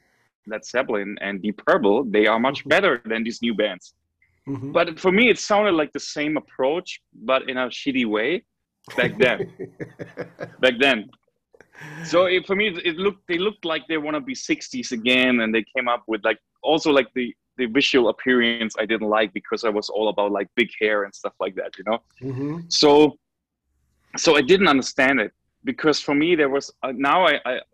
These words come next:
Speaker 1: when I, when I go back in time and, and the history and everything, it makes totally sense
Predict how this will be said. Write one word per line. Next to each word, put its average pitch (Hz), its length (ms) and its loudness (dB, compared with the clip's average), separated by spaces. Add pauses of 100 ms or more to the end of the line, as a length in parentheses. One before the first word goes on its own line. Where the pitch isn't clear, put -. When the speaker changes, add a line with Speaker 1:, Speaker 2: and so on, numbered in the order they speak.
(260)
Speaker 1:
when 135 160 0
I, 135 120 4
when 127 200 0
I 127 60 -4
go 117 160 -2
back 143 300 0
in 127 80 -4
time 160 420 0
and, 117 260 -6
and 110 200 -6
the 110 60 -2
history 131 440 2
and 120 80 2
everything, 131 460 0
it 113 100 -8
makes 139 340 -2
totally 123 260 0
sense - 600 -4